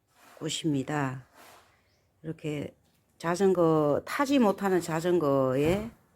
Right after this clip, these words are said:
이렇게 거-, 걸어 놓은 화초.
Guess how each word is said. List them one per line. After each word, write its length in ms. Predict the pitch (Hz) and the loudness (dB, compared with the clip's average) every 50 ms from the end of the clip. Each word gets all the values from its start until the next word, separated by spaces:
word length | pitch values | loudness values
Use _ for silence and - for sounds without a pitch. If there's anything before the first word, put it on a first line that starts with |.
| _ _ _ - - - - - - - - - _ _ _ _ _ _ _ - | _ _ _ -20 -20 -20 -20 -20 -20 -20 -20 -20 _ _ _ _ _ _ _ -14
이렇게 420 | 127 139 139 - - - 147 143 - _ _ _ _ _ - - | -12 -12 -12 -14 -16 -20 -20 -20 -20 _ _ _ _ _ -20 -12
거-, 220 | - 170 165 165 - - _ _ | -8 -6 -6 -6 -8 -10 _ _
걸어 320 | _ - - 170 160 160 147 | _ -12 -8 -4 -4 -2 -2
놓은 420 | 147 143 139 127 127 123 120 120 113 - _ _ _ _ _ _ _ | -2 -2 0 -2 -2 -4 -4 -10 -14 -18 _ _ _ _ _ _ _
화초. 460 | _ - - 120 _ - - - - | _ -20 -20 -20 _ -20 -20 -20 -20